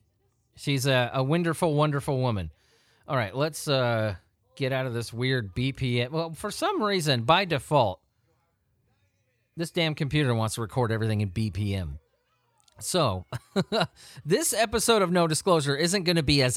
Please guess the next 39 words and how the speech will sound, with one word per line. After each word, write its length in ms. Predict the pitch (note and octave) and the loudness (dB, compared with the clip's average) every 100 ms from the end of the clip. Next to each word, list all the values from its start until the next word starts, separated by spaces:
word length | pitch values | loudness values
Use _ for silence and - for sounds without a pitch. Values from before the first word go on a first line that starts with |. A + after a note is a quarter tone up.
| - | -2
isolated 840 | B2 D3 D#3 - C3+ A#2 F#2+ D#2 - - | -2 0 2 2 2 0 -2 -6 -12 -4
<laughs> 100 | G3+ | 0
as 340 | F#3+ E3+ E3 | 0 0 2
all 160 | E3+ D#3 | 2 4
the 160 | C#3+ | 2
other 180 | C3 A#2+ | 2 2
ones. 340 | G#2+ E2+ C#2+ - - - _ - | 0 -2 -8 -16 -20 -20 _ -4
I 120 | B2 | 0
recorded 580 | A#2+ A2+ F#3 F#3+ F3+ D3 | 0 0 0 2 2 2
it 180 | C3 - | -2 0
proper 540 | F#3 F3+ F#3+ G3 F3+ | 2 2 2 0 0
in 160 | B2+ A#2 | -2 -2
a 100 | A2 | 0
nice 300 | C3 F3 - | 0 -2 -4
quiet 440 | - F#3 D#3+ C#3+ | 2 2 2 0
room 300 | D3 D3 C#3 | 2 2 4
with 200 | C3 A#2 | 2 0
a 40 | A#2 | -4
door. 520 | G#2 F#3 F3 D#3+ F3 - - _ - | 0 2 4 2 -2 -10 -20 _ -2
Everything 680 | G#3+ A#3+ A3+ G3+ G#3 E3+ C#3+ | -2 0 -2 -2 0 2 2
went 200 | C#3+ - | 0 0
to 100 | C#3 | -2
shit. 400 | - B2+ A2+ - - | 2 2 0 -4 -12
So 240 | - E3 | -2 0
I'm 120 | D3+ | 2
like, 240 | D3 C3 A2+ | 2 0 0
"Okay, 400 | E3 C#3+ G#2+ E2+ | -2 0 -4 -4
well, 100 | C3+ | -6
it's 180 | C#3+ - | -6 -6
Cassie's 400 | - G3+ - D3+ | -6 -4 -4 -6
birthday. 580 | - C3+ B2 B2+ A#2+ A#2 | -2 -2 -2 -2 -2 -2
I 100 | B2 | -4
need 200 | B2+ D3+ | -2 -2
to 80 | D3+ | -4
spend 280 | - D3 C3 | -2 -2 -2
some 140 | C#3 | -2
time 300 | A#2+ C3 A#2 | -2 0 0
with 160 | A2 G2 | -2 -2
her." 240 | A2+ G#2 | -2 -2